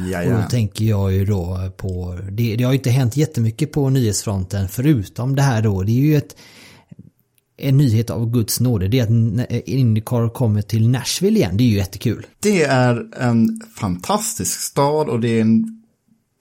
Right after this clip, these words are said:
Speaker 1: bra nyhet för Indycar att man får i ordning på en ny stadsbana. Det var faktiskt ett tag sedan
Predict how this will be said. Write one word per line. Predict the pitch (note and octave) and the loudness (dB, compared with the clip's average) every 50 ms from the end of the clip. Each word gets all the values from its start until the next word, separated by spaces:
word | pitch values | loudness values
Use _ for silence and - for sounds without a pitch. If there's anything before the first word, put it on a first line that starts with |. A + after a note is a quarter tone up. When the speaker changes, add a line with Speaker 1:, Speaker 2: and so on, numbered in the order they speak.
| A2+ | -2
Speaker 1:
bra | A2 A2+ C#3 F3+ F#3+ F#3+ F#3+ | 0 0 0 0 0 0 0
nyhet | F#3 F3+ E3 B2 A2 G#2+ F#2+ B2 F3+ G#3+ - - - - | 0 0 2 2 2 2 0 0 -2 -2 -2 -6 -8 -10
för | - - - B2+ G#2+ G2 - - - | -18 -6 -4 -2 -2 -2 -4 -6 -4
Indycar | - C3 A2+ G2+ F#2 F#2+ F2+ - - G2+ F#2 F#2 | 0 0 2 2 0 -4 -8 -8 -8 -8 -8 -6
att | - G2+ G2+ - | -6 -8 -8 -6
man | G#2+ G#2 G2+ | -8 -8 -8
får | - - A#2 A2 | -6 -4 -2 0
i | A#2 | 0
ordning | C3+ B2 G#2+ F2+ F2+ G#2+ A#2+ B2 B2 A2+ | 0 0 -2 -2 -2 0 0 0 0 -2
på | A2+ B2+ B2+ | -2 -4 -2
en | B2 A#2+ A2+ | 0 0 0
ny | G2 F2+ F#2 | 0 -2 -4
stadsbana. | G2 - - G3 F3+ - - - - - D3+ A#3 A#3 - - - | -6 -4 -4 -4 -4 -4 -6 -8 -4 -4 -2 -2 -2 -2 -2 -2
Det | G#2+ | -2
var | A2+ E3+ A3 | -2 -2 -2
faktiskt | A3 F3+ G#2+ G#2+ - | -2 -4 -4 -2 -4
ett | B2 A#2+ | -6 -4
tag | - D#3 - C#4+ A3+ | -4 -4 -4 -4 -6
sedan | - F#2+ F2 F2+ F2+ | -6 -4 -4 -4 -6